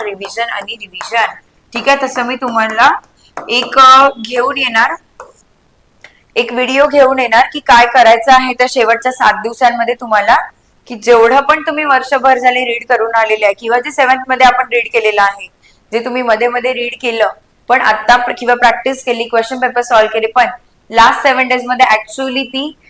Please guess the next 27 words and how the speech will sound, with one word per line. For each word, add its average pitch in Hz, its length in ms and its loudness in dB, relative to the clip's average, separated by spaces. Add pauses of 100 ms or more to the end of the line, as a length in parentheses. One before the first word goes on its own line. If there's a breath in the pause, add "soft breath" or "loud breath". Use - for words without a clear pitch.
(140)
इफेक्टिव्ह 254 460 -2
स्ट्रॅटेजी 247 480 0
काय 262 180 4
असली 254 220 -6
पाहिजे 247 340 0
ती 254 200 -8
मी 254 140 -8
घेऊन 233 320 -4
येईल 233 280 -6
काही 220 140 2
दिवसामध्ये 214 500 -2
हा 220 100 2
व्हिडिओ. 202 340 -2 (500 soft breath)
तोपर्यंत 285 440 2
हे 277 220 0
सात 262 300 2
दिवस 254 260 -6
विसरून 240 320 -6
जा. 269 120 4 (120)
उरलेले 254 440 0
जे 262 280 -6
exactly 262 520 -2
आपल्याकडे 220 500 0
जे 226 220 -6 (500)
थर्टी 269 340 0
दिवस 220 360 -2
आहेत, 196 580 -8